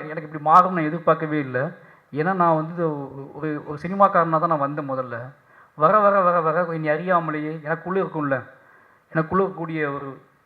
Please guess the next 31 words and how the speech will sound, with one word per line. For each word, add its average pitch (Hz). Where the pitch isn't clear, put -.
நம்ம 156
இது 151
எங்கேருந்து 180
எடுத்துக்கிட்டோம், 135
இது, 143
இது 151
யாரை 156
நம்பி, 160
நான் 151
அருண்மொழி 180
அக்காட்டுக்கும் 165
போது 165
ஒரு 151
நாள் 151
பேசினேன். 139
அவர் -
சொல்லும் 147
போது, 143
அந்த 135
மேடையில 143
பேசும்போது, 139
ஒவ்வொரு 196
படைப்பை 185
எழுதும் 165
போதும், 151
ஒவ்வொரு 170
திரைக்கதை 175
எழுதும் 151
போதும் 139
தமிழ் 175
சமூகம் 160